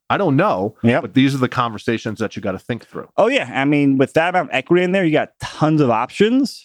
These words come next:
Speaker 2: from selling, refinancing, some creative ways to do ten thirty-ones and pulling out cash at closing. Like,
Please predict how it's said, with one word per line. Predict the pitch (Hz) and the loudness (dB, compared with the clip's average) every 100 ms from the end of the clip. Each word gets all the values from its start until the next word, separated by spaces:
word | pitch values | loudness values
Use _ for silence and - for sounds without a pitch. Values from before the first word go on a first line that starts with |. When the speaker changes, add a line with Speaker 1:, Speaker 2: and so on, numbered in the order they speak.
| _ | _
Speaker 2:
from | 123 113 101 | 0 0 -2
selling, | - 139 151 151 151 151 147 131 - 107 117 - 143 | -2 0 2 2 2 2 2 0 -2 -2 0 0 -2
refinancing, | 151 151 151 - 147 147 147 147 - _ | 0 -2 -4 0 2 2 2 0 -4 _
some | - 110 | -2 -2
creative | - 135 123 | 0 0 2
ways | 127 135 - | 2 2 0
to | 110 | -2
do | |
ten | - 127 131 | 0 -2 2
thirty-ones | 127 117 123 135 117 | 2 2 2 2 0
and | 104 | -2
pulling | 110 107 104 | -2 0 -2
out | 87 - | -4 -6
cash | 117 113 - | -6 -4 -6
at | - | -4
closing. | - 175 175 170 175 156 | 0 2 4 2 2 2
Like, | 123 113 | 0 -2